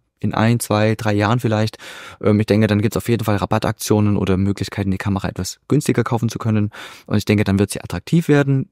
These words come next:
Attraktiver als dann die jetzige, die erste Variante. Ähm, von so her denke ich mir mal, für alle, die es nicht eilig haben,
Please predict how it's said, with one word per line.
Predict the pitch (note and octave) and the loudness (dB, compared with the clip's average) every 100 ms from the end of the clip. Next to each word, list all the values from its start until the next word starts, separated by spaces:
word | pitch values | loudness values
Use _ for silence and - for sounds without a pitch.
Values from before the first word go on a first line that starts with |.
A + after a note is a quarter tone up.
| _ | _
Attraktiver | A2 G#2+ G#2 C3+ A#2 - | -4 -4 0 2 2 0
als | G#2 - | -2 -2
dann | G2 | -2
die | F2+ | 0
jetzige, | F#2 - C3+ A#2 A2+ - - | 0 2 0 0 0 -4 -10
die | - | -2
erste | - - G#2 | -2 0 0
Variante. | G2+ G2 G2 G2+ F#2 - - - - - | 0 0 0 0 -2 -6 -18 -18 -20 -8
Ähm, | - F#2+ | -4 -2
von | F#2+ | -2
so | F#2+ F#2 | -2 -2
her | F#2 F2+ - _ - | -2 -6 -10 _ -2
denke | G#2 | 0
ich | G#2 | 0
mir | G2 | -2
mal, | |
für | F#2+ - | -2 0
alle, | B2 | 2
die | A#2+ | 2
es | A#2+ | 0
nicht | G2+ - | 0 0
eilig | B2 C#3 - | 2 0 2
haben, | B2 B2 A#2 | 0 2 0